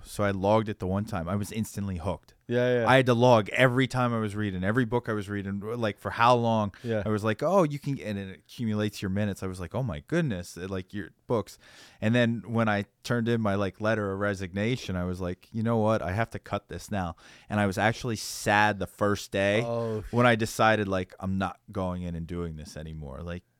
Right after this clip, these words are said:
Speaker 1: it's like you're moving away.
Speaker 2: Yeah, yeah.
Speaker 1: New phase.
Speaker 2: Yeah, that sucks.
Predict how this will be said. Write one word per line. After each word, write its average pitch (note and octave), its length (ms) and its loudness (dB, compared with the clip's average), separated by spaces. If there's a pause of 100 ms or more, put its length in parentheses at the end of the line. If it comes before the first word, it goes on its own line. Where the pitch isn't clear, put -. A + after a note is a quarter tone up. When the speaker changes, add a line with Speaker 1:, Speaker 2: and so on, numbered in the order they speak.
(240)
Speaker 1:
it's A2+ 320 -4
like F#2 180 -4 (100)
you're F#2 140 -4
moving F#2+ 320 0
away. F2+ 400 -2 (100)
Speaker 2:
Yeah, A#2 200 0 (120)
yeah. G#2+ 80 -2 (180)
Speaker 1:
New G#2+ 200 0
phase. F2+ 540 -6
Speaker 2:
Yeah, A2 260 -2
that A2 200 -6
sucks. G#2+ 460 -4